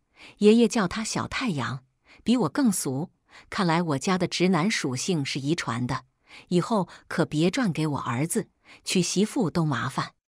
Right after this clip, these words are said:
毕竟他老爹九岁就遇到了真命天女，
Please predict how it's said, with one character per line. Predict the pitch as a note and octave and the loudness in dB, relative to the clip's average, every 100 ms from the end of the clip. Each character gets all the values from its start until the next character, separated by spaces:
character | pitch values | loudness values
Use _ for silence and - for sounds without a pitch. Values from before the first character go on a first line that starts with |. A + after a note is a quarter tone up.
| _ _ _ _ | _ _ _ _
毕 | G3+ | 2
竟 | - E3 B2+ _ - - | 2 0 -2 _ -20 -14
他 | - G3 | -4 0
老 | D#3 C3 | 0 2
爹 | F3+ F#3 | 2 2
九 | - D3+ B2 | 2 -2 -2
岁 | - F#3+ | 2 2
就 | C#3+ F3 | 2 -2
遇 | F3+ F3 | 0 0
到 | D#3 C3+ | 0 -2
了 | B2+ | -2
真 | G3 | 0
命 | G3+ F#3+ C3+ | 4 4 2
天 | - E3 | 0 0
女， | D3 A#2 | 0 -2